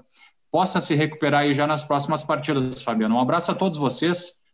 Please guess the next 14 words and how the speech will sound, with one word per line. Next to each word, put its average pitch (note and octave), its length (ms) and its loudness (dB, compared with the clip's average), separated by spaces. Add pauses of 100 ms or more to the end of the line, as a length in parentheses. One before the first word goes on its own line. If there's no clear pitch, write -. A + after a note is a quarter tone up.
(180)
obrigado C#3+ 400 0
pelo D#3 160 0
convite C#3 680 0 (420)
e B2+ 160 4
espero C3+ 420 0
que C#3+ 460 0 (280)
a B2+ 40 -2
gente C#3 180 0
possa D#3 240 0
conversar D3+ 400 0
novamente. C#3 720 2
Um A#2 60 2
grande D3 240 0
abraço. A#2+ 500 -2